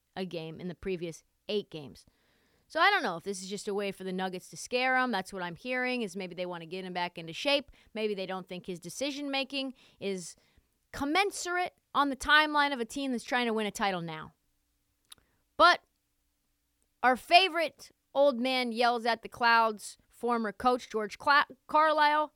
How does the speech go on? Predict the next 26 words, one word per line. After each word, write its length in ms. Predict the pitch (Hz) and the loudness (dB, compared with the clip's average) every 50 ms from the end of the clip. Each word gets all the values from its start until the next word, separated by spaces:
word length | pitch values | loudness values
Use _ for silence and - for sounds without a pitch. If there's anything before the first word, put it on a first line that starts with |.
| _ - | _ -8
I 60 | - 190 | -6 -4
don't 180 | 202 202 196 | -4 -2 -2
know 120 | 208 208 202 | -4 -4 -2
why 260 | 185 233 254 269 277 | 4 6 6 6 4
he 180 | 247 269 269 | 2 -4 -8
decided 540 | 226 254 - - 254 240 240 240 233 247 233 | -8 -8 -6 -4 -2 -2 -2 -2 -4 -6 -8
he 140 | 214 262 247 | -8 -10 -8
wanted 260 | 233 233 233 233 233 | -6 -6 -4 -4 -4
to 80 | 220 226 | -6 -8
speak 280 | - - - 277 - | -10 -10 -12 -6 -2
on 140 | 254 247 247 | -2 -2 -2
this, 160 | 247 240 240 | -2 -6 -8
but 180 | - - 190 - | -8 -10 -12 -12
he 140 | - - 175 | -12 -16 -14
did. 380 | - - 285 302 294 247 - _ _ _ _ _ _ _ _ | -4 2 4 4 4 4 0 _ _ _ _ _ _ _ _
He 140 | - 294 277 | -10 -10 -8
tweeted, 540 | - - 311 311 277 294 294 285 247 262 - _ _ _ _ _ _ _ _ _ _ _ _ _ _ _ _ _ _ | -8 -6 -6 -6 -4 -4 -6 -6 -8 -12 -18 _ _ _ _ _ _ _ _ _ _ _ _ _ _ _ _ _ _
"Bones' 640 | 196 180 247 262 285 320 339 339 311 339 349 320 | -2 4 4 4 4 4 0 -4 -6 -6 -6 -6
shot 380 | - - - 330 277 - - - | -4 0 4 4 4 4 4 -2
selection 680 | - 233 202 190 180 175 - - - 202 214 220 233 - _ - | -10 -6 -4 -2 -4 -4 -4 -8 -12 -10 -10 -10 -12 -16 _ -14
could 280 | - - 233 208 - _ | -2 -2 -2 -2 -4 _
kill 520 | - - 320 302 302 320 330 - - _ _ _ _ _ _ _ _ - | -6 0 2 2 2 2 -2 -4 -8 _ _ _ _ _ _ _ _ -6
a 100 | 220 220 | -6 -6
potential 560 | - - 170 - 269 269 294 - - 277 262 | -6 -8 -10 -4 -4 -4 -4 -4 -8 -10 -10
championship 840 | - - - 294 285 254 - 247 240 240 220 - - 254 233 _ _ | -10 -6 -4 -4 -4 -6 -6 -6 -6 -6 -6 -4 -6 -6 -6 _ _
team." 400 | - - 240 190 151 139 127 - | -10 -8 -6 -6 -6 -8 -14 -18